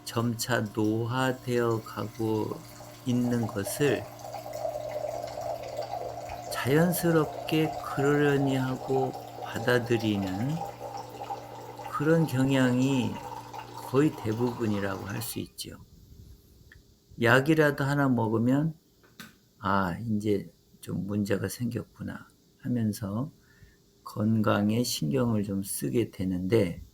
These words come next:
그래도 몸져 눕지 않을 정도까지는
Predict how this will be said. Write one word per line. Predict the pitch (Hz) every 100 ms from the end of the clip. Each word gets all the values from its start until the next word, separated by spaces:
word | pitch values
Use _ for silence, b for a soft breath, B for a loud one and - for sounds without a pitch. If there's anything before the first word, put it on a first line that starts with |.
| - - - - - - - - - - - - _ _ _ _
그래도 | - - 135 175 180 208 208 190
몸져 | 131 131 160 175 165 175
눕지 | 156 135 139 - - 165
않을 | 135 113 127 120
정도까지는 | - 120 120 117 - 156 143 143 151 175 190